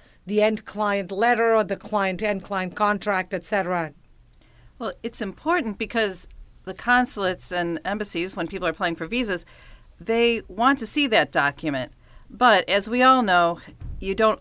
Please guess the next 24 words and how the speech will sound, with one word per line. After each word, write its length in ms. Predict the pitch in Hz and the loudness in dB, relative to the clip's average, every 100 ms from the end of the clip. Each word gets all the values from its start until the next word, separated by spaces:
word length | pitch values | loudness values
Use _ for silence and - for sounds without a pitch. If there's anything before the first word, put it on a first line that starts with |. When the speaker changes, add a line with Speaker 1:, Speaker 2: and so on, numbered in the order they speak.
| - | 6
Speaker 2:
always 420 | 208 226 208 196 | 8 8 4 0
have 140 | 208 185 | -2 0
an 60 | |
end 160 | 202 202 | 0 -2
client 360 | 208 180 170 180 | 0 0 0 4
letter 400 | 185 170 160 - | 6 6 4 2
in 160 | 175 170 | -4 -4
each 340 | 160 160 - | -4 -6 -6
case. 400 | - 175 110 - | -4 -4 -4 -6
If, 160 | 156 151 | -8 -6
if 120 | 151 | -2
everyone 360 | 180 196 185 170 | 0 0 0 0
had 340 | 196 262 247 | 2 2 4
them, 340 | 247 240 226 - - _ 196 | 6 6 4 -4 -14 _ 6
all 160 | 220 | 6
of 60 | 226 | 6
our 100 | 220 | 6
lives 400 | 190 185 185 190 | 6 4 0 -4
would 80 | 165 | -6
be 320 | 175 170 - | -4 -4 -6
much 440 | 170 165 170 - - | -6 -2 0 -2 -10
easier. 440 | 185 170 147 226 - 202 - 180 | -6 -4 -4 -6 -6 -10 -8 -12
Speaker 1:
<laughs> 280 | - - | -14 -8
Speaker 2:
Um, 420 | - 285 196 170 | 2 4 4 0